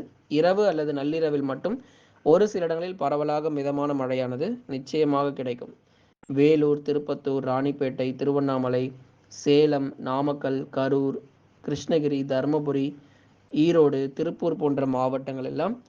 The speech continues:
பெரும்பாலான இடங்களில் வானம் ஓரளவு மேகமூட்டமாகவும், ஒன்று இரவிலோ அல்லது நள்ளிரவிலோ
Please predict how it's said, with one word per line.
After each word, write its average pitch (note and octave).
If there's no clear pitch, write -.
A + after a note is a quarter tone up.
பெரும்பாலான F#3+
இடங்களில் D3+
வானம் D#3
ஓரளவு D3+
மேகமூட்டமாகவும், C#3
ஒன்று G3+
இரவிலோ F#3
அல்லது D#3
நள்ளிரவிலோ D#3+